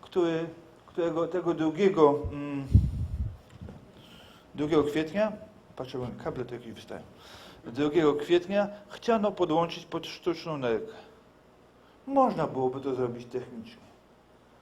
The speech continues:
ale on się nie zgodził. Nie wiem, jak wyraził tą swoją niezgodę, jako że miał tracheotomię, no ale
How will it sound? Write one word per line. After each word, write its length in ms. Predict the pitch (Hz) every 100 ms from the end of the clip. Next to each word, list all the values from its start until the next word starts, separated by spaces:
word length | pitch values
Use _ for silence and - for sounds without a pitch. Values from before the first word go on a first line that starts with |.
| - -
ale 160 | 180
on 100 | 220
się 120 | 220
nie 160 | 214 214
zgodził. 420 | 147 143 127 123
Nie 200 | 147 190
wiem, 180 | 147 139
jak 240 | 139 139
wyraził 400 | 123 139 131 123
tą 160 | 123 127
swoją 240 | 127 123
niezgodę, 560 | 123 120 117 123 139 190 - - - - 135
jako 200 | 131 139
że 120 | 139
miał 160 | 131
tracheotomię, 800 | 127 131 127 123 120 117 127 190 - - - - - 180
no 60 |
ale 280 | 185 185